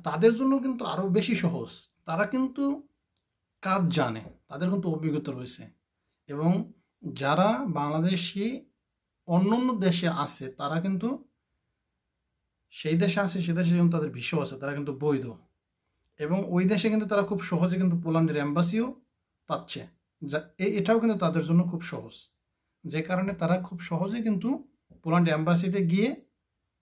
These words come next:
মানে, যোগাযোগ করতে পারে। এখন মূল কথা হলো যে একজনে কমেন্ট করছে যে, "আমার তো অনেক দিন হয়ে গেল, আমি তো, আহ, আমার তো কোনো রিপ্লাই আসতেছে না এবং আমি কোনো অ্যাপয়েন্টমেন্ট নিতে পারতেছি না।"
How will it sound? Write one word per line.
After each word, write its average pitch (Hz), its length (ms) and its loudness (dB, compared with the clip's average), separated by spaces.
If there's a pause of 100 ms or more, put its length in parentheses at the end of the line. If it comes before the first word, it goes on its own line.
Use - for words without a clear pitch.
(640)
মানে, 143 300 -4
যোগাযোগ 151 340 0
করতে 135 220 -12
পারে। - 280 -14
এখন 185 260 0
মূল 226 260 6
কথা 226 200 -2
হলো 220 180 4
যে 202 220 -2 (1040)
একজনে 196 320 2
কমেন্ট 202 340 4
করছে 180 280 -2
যে, 147 380 -2
"আমার 170 460 4
তো 170 140 2 (1500)
অনেক 170 260 6
দিন 170 100 6
হয়ে 165 260 6
গেল, 180 140 6
আমি 151 400 0 (100)
তো, 131 160 -10
আহ, - 1120 -12
আমার 147 240 -6
তো 143 120 -8
কোনো 143 560 -4
রিপ্লাই 156 300 -4
আসতেছে - 400 -6
না 202 140 -2
এবং 143 260 -2
আমি 139 160 -2
কোনো 139 200 -2
অ্যাপয়েন্টমেন্ট 165 600 0
নিতে 151 140 -6
পারতেছি - 420 -18
না।" 117 100 -20